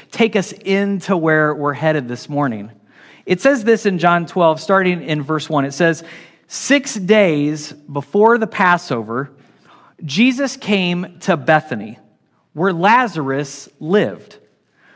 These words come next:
whom Jesus had raised from the dead. Here a dinner was given in Jesus' honor. Martha served, while Lazarus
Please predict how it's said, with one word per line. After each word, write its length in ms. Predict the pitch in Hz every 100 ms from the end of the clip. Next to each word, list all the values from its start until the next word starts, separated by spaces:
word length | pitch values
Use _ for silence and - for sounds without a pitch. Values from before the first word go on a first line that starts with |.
| _
whom 260 | - 240 208
Jesus 480 | 185 269 277 285 -
had 200 | 240 185
raised 400 | 180 147 151 -
from 160 | 143
the 80 | 147
dead. 420 | 196 214 92 - - _ _ _ _ _ _
Here 460 | - 196 196 247 247
a 100 | 180
dinner 460 | 143 175 190 156 170
was 240 | 156 139
given 400 | 127 190 214 226
in 340 | 226 180 165
Jesus' 520 | 139 151 202 208 196 -
honor. 480 | 156 160 127 104 135 _ _ _ _ _ _
Martha 440 | 139 160 214 269
served, 520 | 254 - 131 135 170 - _ _ _ _ _ _ -
while 260 | 147 175
Lazarus 1000 | 175 214 294 247 139 110 117 143 - -